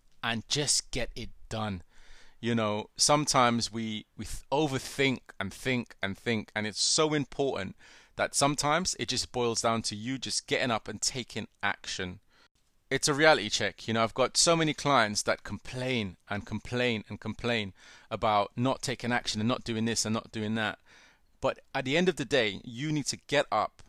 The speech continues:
and take action. You need to be aware, self-aware, that you're procrastinating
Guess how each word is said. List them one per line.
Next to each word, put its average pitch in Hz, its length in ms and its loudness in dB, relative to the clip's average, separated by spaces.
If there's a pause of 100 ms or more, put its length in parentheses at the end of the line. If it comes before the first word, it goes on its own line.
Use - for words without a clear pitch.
(220)
and 110 160 -2
take 120 240 -2
action. 113 320 -2
You 123 80 2
need 143 180 0
to - 120 -2
be 113 240 -4
aware, 110 600 0 (160)
self-aware, 110 720 4 (300)
that 110 140 0
you're 110 100 -6
procrastinating 107 960 0